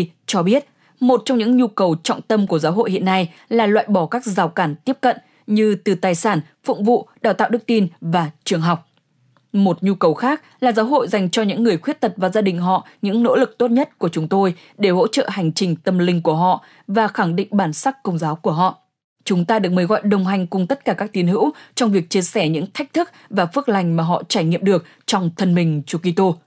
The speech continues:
Bà cho biết thêm, qua những cuộc hội thảo này, chúng tôi hy vọng giúp giới lãnh đạo giáo hội hiểu rằng khi người khuyết tật được chào đón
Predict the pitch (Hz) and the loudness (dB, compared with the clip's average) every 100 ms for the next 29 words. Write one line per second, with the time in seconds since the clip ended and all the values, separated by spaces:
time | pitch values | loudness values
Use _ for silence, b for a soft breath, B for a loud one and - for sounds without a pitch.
0 | _ _ _ _ _ 185 175 160 143 - | _ _ _ _ _ -2 0 0 -4 -4
1 | 175 196 214 202 170 - _ _ _ - | 0 0 2 2 0 -2 _ _ _ -2
2 | 214 196 240 185 214 180 160 180 165 B | 0 0 0 0 -2 -2 0 0 -2 B
3 | B - 226 233 262 226 214 208 180 180 | B -2 -2 2 2 2 2 0 -2 -4
4 | 240 247 180 180 160 214 302 170 175 185 | -4 0 2 2 2 0 0 0 -2 2
5 | 254 214 185 160 180 165 B B 254 214 | 2 2 0 2 0 -2 B B 0 2
6 | 175 - - 196 - 208 165 185 160 160 | 2 0 -2 -2 -2 -4 0 0 0 0